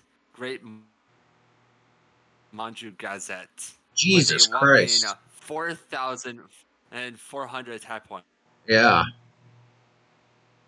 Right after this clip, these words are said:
Speaker 1: And then I activate Yami.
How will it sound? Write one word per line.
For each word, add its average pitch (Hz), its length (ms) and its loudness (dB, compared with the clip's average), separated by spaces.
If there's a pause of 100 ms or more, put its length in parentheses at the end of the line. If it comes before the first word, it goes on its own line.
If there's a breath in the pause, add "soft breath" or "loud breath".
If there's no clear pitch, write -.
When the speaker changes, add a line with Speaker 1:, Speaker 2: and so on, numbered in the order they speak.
(120)
Speaker 1:
And - 680 -20
then 131 140 -10
I 135 180 -10
activate 127 420 -12
Yami. 104 560 -10